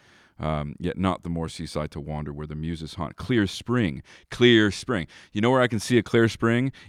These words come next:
In my mind, in my imagination, and through the poetry of great writers. Um, I can go and visit these pastoral language, kind of these, these hymns and songs, or even just the scrip-, the scripture, sacred song, right? The poet, you know, Psalm twenty-three,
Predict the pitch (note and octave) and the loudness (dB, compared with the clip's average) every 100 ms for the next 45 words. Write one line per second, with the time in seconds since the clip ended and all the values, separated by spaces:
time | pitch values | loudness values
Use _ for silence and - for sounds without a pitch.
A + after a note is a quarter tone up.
0 | - G#2 A2 A2+ G2 E2+ E2 - G2+ G#2 | 0 2 6 6 6 4 2 0 -2 0
1 | G2 F#2+ F2+ F2 E2+ D#2+ D#2 - D#2 D2+ | 0 2 2 2 0 0 -4 -4 -6 -6
2 | - E2+ D#2+ - D#2 D2+ - D#2 D2 D2 | -6 -6 -6 -4 -2 -2 -4 -4 -4 -4
3 | D2 D2 D#2 D#2 - B1+ A1 - - - | -8 -8 -6 -6 -6 -10 -12 -14 -20 -20
4 | _ _ _ - D2+ D2 - D#2+ D#2 D#2 | _ _ _ -6 -4 -4 -4 -4 -4 -4
5 | D2+ D#2 D#2 D2 D2 D#2 D2 C#2+ C2+ - | -2 0 0 -4 -4 -4 -2 -6 -8 -8
6 | D2+ D2 - D2+ - D#2+ D2+ C#2+ C#2 C#2 | -8 -8 -8 -8 -8 -6 -4 -4 -6 -6
7 | D2 D2 C#2 - D2 C#2 B1 - _ _ | -6 -8 -8 -10 -10 -10 -12 -16 _ _
8 | D#2 D2 - D2 - - F2 D#2+ D2 D2 | -8 -8 -8 -12 -10 -6 -4 -4 -6 -10
9 | - D#2 D2+ D2+ F2+ G#2+ C3 B2+ A#2 A#2+ | -6 -4 -4 -2 -2 0 -2 -4 -4 -8
10 | - C3 - - - B2+ B2 F#3+ F3+ D#2 | -6 -6 -6 -10 -6 -4 -2 -2 -2 -4
11 | - - E3 A#2 D2 - B1+ G1+ - D2+ | -2 2 2 2 -4 -4 -10 -10 -8 -4
12 | F2 G#2+ _ _ - F2 - - C3 D#2 | -4 -6 _ _ -6 -6 0 0 2 0
13 | - E2 D#2+ E2 - E2+ F2 A#2 A2 G#2+ | -4 -6 -6 -6 -4 -4 -2 -4 -4 -6
14 | D3+ G#2 - | -6 -8 -8